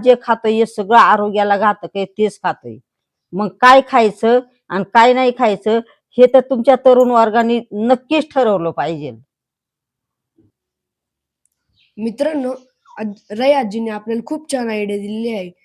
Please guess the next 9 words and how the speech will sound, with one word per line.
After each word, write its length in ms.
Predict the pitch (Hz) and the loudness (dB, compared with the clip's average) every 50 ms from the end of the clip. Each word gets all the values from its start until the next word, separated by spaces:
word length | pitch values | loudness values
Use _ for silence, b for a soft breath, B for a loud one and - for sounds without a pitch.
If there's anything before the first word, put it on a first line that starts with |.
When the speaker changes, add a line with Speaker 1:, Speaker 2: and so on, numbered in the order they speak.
| _ _ _ _ _ | _ _ _ _ _
Speaker 2:
की, 400 | 254 269 277 269 269 277 277 _ _ _ _ _ _ _ | -4 -4 -2 -2 -4 -6 -12 _ _ _ _ _ _ _
अ, 80 | - 190 202 208 208 208 208 208 _ _ _ _ _ | -10 -8 -6 -4 -4 -6 -6 -10 _ _ _ _ _
विषमुक्त 560 | 196 220 262 277 262 - 277 262 262 - - | -8 -6 -6 -4 -4 -6 -8 -8 -8 -10 -10
भाज्या 340 | 240 220 240 233 240 226 214 | -8 -6 -4 -4 -2 -2 -4
आपण 200 | 214 214 220 226 220 | -4 -4 -6 -8 -8
खायला 260 | - 233 233 247 254 233 | -6 -8 -8 -8 -8 -8
पाहिजे. 360 | 226 208 202 190 185 180 180 _ _ _ _ _ _ _ _ _ _ _ _ _ | -8 -8 -10 -10 -12 -16 -20 _ _ _ _ _ _ _ _ _ _ _ _ _
मी 180 | 214 220 247 277 | -6 -4 -4 -4
आता, 260 | 277 277 262 226 247 | -4 -4 -6 -8 -10